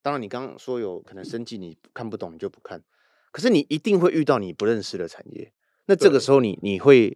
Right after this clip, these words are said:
Speaker 1: 怎么样去选择，或者是说你会怎么样做研究？
Speaker 2: 我觉得知识它算是一种堆叠吧，就是说，
Speaker 1: 嗯。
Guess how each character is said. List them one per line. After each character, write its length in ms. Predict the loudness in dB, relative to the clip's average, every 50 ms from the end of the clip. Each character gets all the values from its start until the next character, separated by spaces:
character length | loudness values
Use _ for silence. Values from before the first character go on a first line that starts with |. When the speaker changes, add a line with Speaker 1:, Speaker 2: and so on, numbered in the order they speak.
| _ _ -8
Speaker 1:
怎 140 | -6 -2
么 60 | 0 0
样 100 | 0 0
去 80 | -2
选 200 | -6 -8 -8 -8
择， 140 | -6 -6 -2
或 180 | 4 6 6 6
者 100 | 6 4
是 140 | -4 -4
说 200 | -4 0 2 2
你 60 | 2 2
会 120 | 0 -2
怎 140 | -2 -2 -6
么 60 | -4
样 120 | -6 -6
做 140 | -6 -6 -6
研 120 | -6 -6 -8 -12
究？ 220 | -12 -12 -12 -12 _ _ _ _ _ _ _ _ _ _ _ _ _ _ _ _ _ _ _ _ -20 -20 -20 -20 -20 -20 _ _ _ _ -20 _ _ _ 0
Speaker 2:
我 200 | 4 4 4 4
觉 240 | 6 8 10 10
得 260 | 10 10 8 6 6 4
知 300 | 2 0 -2 -2 -2 0
识 260 | 2 6 6 6 6
它 300 | 6 4 0 2 2 2
算 320 | 0 4 4 6 6 4
是 160 | 2 0 -4 -4 -4
一 100 | -4 -4
种 340 | -4 -2 -2 -2 -2 -6 -10 -12 -14 -18 -20 -12 0 6
堆 180 | 8 10 10 8
叠 240 | 6 0 -4 -6
吧， 240 | -10 -12 -16 -18 -12 -2
就 100 | 6 8
是 60 | 8 10
说， 220 | 12 12 12 10
Speaker 1:
嗯。 80 | 8